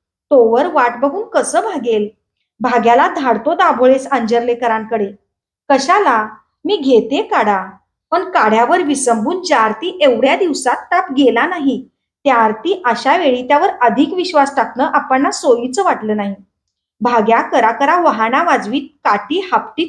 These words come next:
निघाला. तो तिसरे प्रहरी आंजर्लेकरास पुढं घालून परतला. वैद्यांनी पिवळ्या पडू लागलेल्या काकूला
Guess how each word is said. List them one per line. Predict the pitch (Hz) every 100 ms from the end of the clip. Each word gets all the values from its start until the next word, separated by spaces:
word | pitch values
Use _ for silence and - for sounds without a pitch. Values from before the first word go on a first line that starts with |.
| 403
निघाला. | 294 247 262 220 190 - _ _ -
तो | 415 415
तिसरे | 285 - 247 320
प्रहरी | - 277 214 240 349 -
आंजर्लेकरास | 233 220 240 294 381 311 311 349 -
पुढं | 262 254 339
घालून | 277 214 226 277
परतला. | 302 220 202 208 196 _ _ _ _ _ _
वैद्यांनी | 254 247 202 220 240 320
पिवळ्या | - 285 233 254
पडू | 294 320
लागलेल्या | 302 285 214 214 226
काकूला | 226 202 226 247